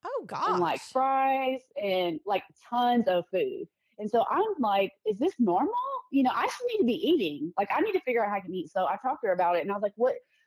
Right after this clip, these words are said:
Speaker 2: And I said, "Do you feel nauseous? 'Cause I'm wondering, are we just different?" Or,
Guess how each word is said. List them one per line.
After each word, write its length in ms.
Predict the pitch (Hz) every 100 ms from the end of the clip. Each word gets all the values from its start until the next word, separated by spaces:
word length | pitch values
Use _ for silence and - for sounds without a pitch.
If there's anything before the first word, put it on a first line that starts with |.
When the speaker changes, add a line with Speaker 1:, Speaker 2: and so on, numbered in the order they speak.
| _ -
Speaker 2:
And 80 | 247
I 60 |
said, 180 | 262 233
"Do 60 | 240
you 160 | 254 -
feel 300 | 247 285 359 392
nauseous? 460 | 403 415 415 403 359
'Cause 100 | 240
I'm 140 | 233
wondering, 340 | 233 226 220 208
are 120 | 196
we 80 | 214
just 180 | 196 -
different?" 640 | 220 302 311 302 311 302 -
Or, 360 | 190 175 170